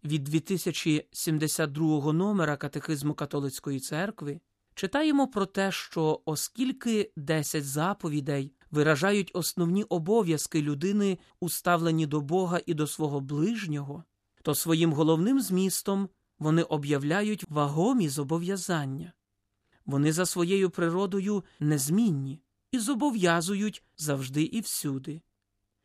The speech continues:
Ніхто не може звільнити від них. Десять заповідей викарбувані Богом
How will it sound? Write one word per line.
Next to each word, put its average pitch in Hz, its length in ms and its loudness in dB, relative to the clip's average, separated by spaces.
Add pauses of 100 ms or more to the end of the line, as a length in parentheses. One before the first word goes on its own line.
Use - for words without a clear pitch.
Ніхто 185 540 4
не 277 120 4
може 220 480 2 (180)
звільнити 175 680 2
від 139 200 -2
них. 143 380 -4 (400)
Десять 147 440 0
заповідей 190 760 0 (180)
викарбувані 147 1040 0 (120)
Богом 208 680 2